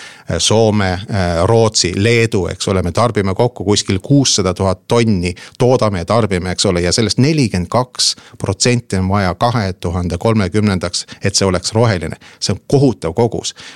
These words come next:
Kui me kuussada tuhat tonni võtame sellest nelikümmend kaks protsenti, see on peaaegu sama suur kogus, mis on terve Eesti vesiniku potentsiaal kokku. Ja teisest,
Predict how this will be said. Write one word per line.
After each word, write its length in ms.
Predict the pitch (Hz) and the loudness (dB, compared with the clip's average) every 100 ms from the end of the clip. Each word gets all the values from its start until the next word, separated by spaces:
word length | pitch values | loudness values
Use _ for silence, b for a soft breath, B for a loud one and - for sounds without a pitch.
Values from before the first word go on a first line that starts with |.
| - | -2
Kui 120 | 104 | 0
me 80 | 101 | 2
kuussada 460 | 147 147 - 92 92 | 2 2 2 0 0
tuhat 300 | 113 101 - | 0 0 0
tonni 320 | 120 110 95 | 2 2 2
võtame 400 | 107 110 101 92 | 0 0 0 0
sellest 460 | 85 95 90 - - 95 | -2 -2 -2 -2 -2 0
nelikümmend 380 | 117 117 87 - | 0 0 -2 -4
kaks 180 | 123 | -4
protsenti, 440 | - 87 - 117 98 | -6 -4 -2 -2 -2
see 160 | - | -2
on 40 | 101 | 0
peaaegu 280 | 143 123 107 | 2 2 0
sama 360 | 139 147 113 | 0 2 0
suur 440 | 90 131 127 101 98 | 2 4 4 2 2
kogus, 380 | 131 127 85 B B - | 0 0 -2 B B -2
mis 140 | 110 | 0
on 100 | 104 | 0
terve 320 | 104 135 117 113 | 0 0 2 2
Eesti 320 | 139 - 95 | 2 0 0
vesiniku 500 | 120 123 95 - 90 B B - | 2 2 0 0 -2 B B -4
potentsiaal 680 | - - 104 92 147 123 95 | -4 -2 -2 0 0 0 0
kokku. 460 | 156 - - - - B B B B | -2 -2 -8 -14 -14 B B B B
Ja 120 | 107 | -2
teisest, 540 | 98 147 156 120 - | 2 2 4 2 0